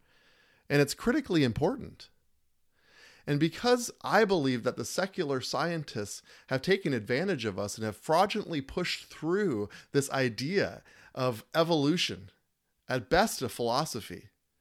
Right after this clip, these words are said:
at worst a religion, and has pushed it through to us, there have been consequences to this.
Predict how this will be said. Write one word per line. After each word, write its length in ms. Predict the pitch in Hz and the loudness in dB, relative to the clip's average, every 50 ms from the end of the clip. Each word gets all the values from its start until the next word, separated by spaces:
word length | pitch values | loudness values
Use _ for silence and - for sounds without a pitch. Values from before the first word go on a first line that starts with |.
| _ _ _ _ _ _ _ _ _ _ | _ _ _ _ _ _ _ _ _ _
at 180 | 131 127 123 131 | -2 -2 0 2
worst 360 | 120 156 196 208 156 - - | 2 4 4 4 4 4 0
a 60 | 135 | 0
religion, 640 | 120 120 123 123 120 151 185 - - 76 80 82 - - _ _ _ _ _ _ _ _ _ _ _ _ _ - - - - _ | 2 2 2 6 6 6 6 4 0 -2 -4 -8 -12 -16 _ _ _ _ _ _ _ _ _ _ _ _ _ -20 -20 -20 -8 _
and 100 | 151 147 | 2 2
has 140 | 143 139 135 | 2 2 2
pushed 380 | - - 202 214 202 - - 185 | 4 4 4 6 4 4 2 0
it 120 | 175 - | -2 -2
through 300 | - - - 185 196 202 | -6 -2 0 0 0 0
to 200 | - - 147 104 | 0 -2 -2 0
us, 200 | 113 113 113 - | 0 -2 -2 0
there 160 | - 143 139 | 0 2 2
have 200 | 147 156 143 123 | 4 2 2 4
been 220 | 135 165 208 214 196 | 2 2 2 2 -2
consequences 840 | - 175 175 185 190 - - 131 - - 101 95 - - - 98 - | -2 0 0 0 0 -2 -6 -8 -8 -8 -8 -8 -8 -10 -12 -12 -12
to 160 | - - 101 | -10 -10 -8
this. 420 | 92 90 87 98 - - - - | -8 -8 -10 -10 -14 -16 -16 -18